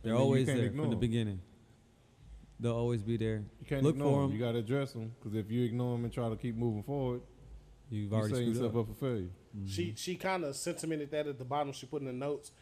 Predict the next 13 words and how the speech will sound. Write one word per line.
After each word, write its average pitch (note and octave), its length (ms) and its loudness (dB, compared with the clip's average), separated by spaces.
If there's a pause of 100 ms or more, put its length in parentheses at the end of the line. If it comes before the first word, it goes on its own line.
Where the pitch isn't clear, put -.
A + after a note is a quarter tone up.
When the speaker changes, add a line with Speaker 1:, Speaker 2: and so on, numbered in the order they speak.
(220)
Speaker 3:
She - 220 -8
said, C#3 580 0
uh, B2+ 480 0 (160)
"You C3 100 -10
better C#3+ 220 0
pay D#3+ 220 -2
attention D3+ 400 -6
to C3 80 -4
what C3 200 -4
catches A#2 360 -8
your G2 140 -8
eye." F#2 220 -8 (560)
Speaker 1:
Mm. B2 280 4